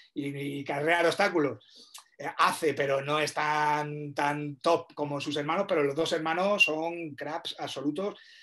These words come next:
tanto como deportistas como personas, me parecen tíos, pero, pero, pero brutales, brutales.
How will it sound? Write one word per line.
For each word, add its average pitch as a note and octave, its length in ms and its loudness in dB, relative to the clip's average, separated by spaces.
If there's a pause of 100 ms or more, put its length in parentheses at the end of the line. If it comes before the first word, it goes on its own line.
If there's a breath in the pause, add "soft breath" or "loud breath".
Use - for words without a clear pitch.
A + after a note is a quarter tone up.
(180 loud breath)
tanto D#3+ 280 2
como D#3+ 180 2
deportistas D3+ 520 -2
como G3 180 0
personas, F3 320 -2
me F3 100 -4
parecen D#3 440 -6
tíos, F#3 360 2
pero, C#3+ 200 -4
pero, B2+ 680 -6 (380 loud breath)
pero C#3 200 -2
brutales, C#3 640 -4
brutales. C3+ 540 -4